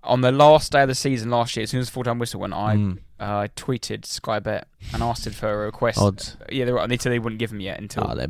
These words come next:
Speaker 2: there must be odds on, odds on favourite. They've got a qualifier though, haven't they? Which is against Hibs.
Speaker 1: Yeah, yeah, which we were saying, hopefully we're both wrong, so hopefully
Speaker 2: Yeah.
Speaker 1: Alf
Speaker 2: <laughs> Yeah,
Speaker 1: nine,
Speaker 2: yeah,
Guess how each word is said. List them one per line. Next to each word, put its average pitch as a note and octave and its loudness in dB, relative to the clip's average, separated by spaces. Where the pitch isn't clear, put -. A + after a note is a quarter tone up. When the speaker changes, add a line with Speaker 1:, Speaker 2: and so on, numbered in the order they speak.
Speaker 2:
there G2+ 2
must G#2+ 4
be G2+ 4
odds G2 4
on, F#2 2
odds G2+ 2
on F2+ -4
favourite. F#2+ -4
They've C#3+ 6
got G#3+ 6
a - 0
qualifier F2+ 2
though, G2 0
haven't C#3+ -2
they? - -8
Which A2+ 6
is A2+ 6
against G#2 2
Hibs. C3+ 4
Speaker 1:
Yeah, C#3 6
yeah, A#2+ 8
which A#2 0
we C3 4
were C3 6
saying, C3 4
hopefully C3+ 4
we're A#2 2
both A#2+ 2
wrong, A2+ 2
so A2+ -6
hopefully A#2 -2
Speaker 2:
Yeah. F2+ -2
Speaker 1:
Alf A#2+ 2
Speaker 2:
<laughs> - -10
Yeah, D3 10
Speaker 1:
nine, - 12
Speaker 2:
yeah, C#3+ 12